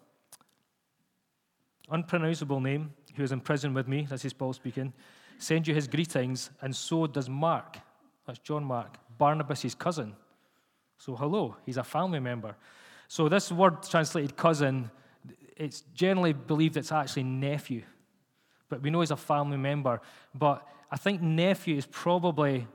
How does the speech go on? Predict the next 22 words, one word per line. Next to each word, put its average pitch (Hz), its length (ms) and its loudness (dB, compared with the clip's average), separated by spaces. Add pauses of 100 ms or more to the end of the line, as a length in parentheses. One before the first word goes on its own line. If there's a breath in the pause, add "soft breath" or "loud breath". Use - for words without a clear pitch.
more 143 220 -2
accurate 143 420 0
because 131 300 -2
it 135 200 -6
perhaps 143 380 2 (120)
better, 135 500 2 (880 loud breath)
um, 127 480 -2 (260)
gives 147 200 0
us 135 80 0
a 135 80 2
recognition 143 720 -2
that, 131 220 -4
that 131 440 -10
John 147 220 0
Mark 139 280 -2
is 135 80 -2
a 123 60 -2
kind 131 160 -6
of 120 120 -8
junior 151 440 0
or 120 440 -4 (120)
younger 135 480 -2